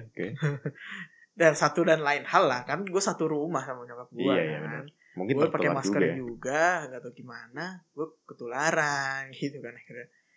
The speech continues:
Speaker 2: Ya udahlah, nggak apa-apa gitu. Ih, kak-, kakak gue tuh udah sampai yang serumah sama gue juga ya, kakak
Speaker 1: Ah.
Speaker 2: gue sama gue. Bilang, "Ah, positif kayaknya lu." Gue bilang, "Iya kayaknya." <laughs>
Speaker 1: Loh, kakak lu yang di rumah lu gimana jadi ya?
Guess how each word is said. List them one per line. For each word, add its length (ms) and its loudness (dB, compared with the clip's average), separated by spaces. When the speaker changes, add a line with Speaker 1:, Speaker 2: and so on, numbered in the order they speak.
Speaker 2:
Ya 140 -10
udahlah, 340 -6
nggak 200 -20
apa-apa 240 -12
gitu. 260 -14
Ih, 160 6
kak-, 320 0
kakak 260 4
gue 160 4
tuh 160 2
udah 120 2
sampai 340 -2
yang 140 -6
serumah 260 -2
sama 120 -6
gue 120 -4
juga 120 -4
ya, 120 -2
kakak 120 -8
Speaker 1:
Ah. 40 -2
Speaker 2:
gue 120 -2
sama 160 -12
gue. 160 -20
Bilang, 240 -8
"Ah, 160 -6
positif 440 -8
kayaknya 260 -10
lu." 180 -16
Gue 160 -6
bilang, 160 -4
"Iya 240 4
kayaknya." 380 4
<laughs> 1000 10
Speaker 1:
Loh, 100 10
kakak 220 8
lu 100 12
yang 140 12
di 80 12
rumah 200 10
lu 120 8
gimana 300 8
jadi 200 6
ya? 100 2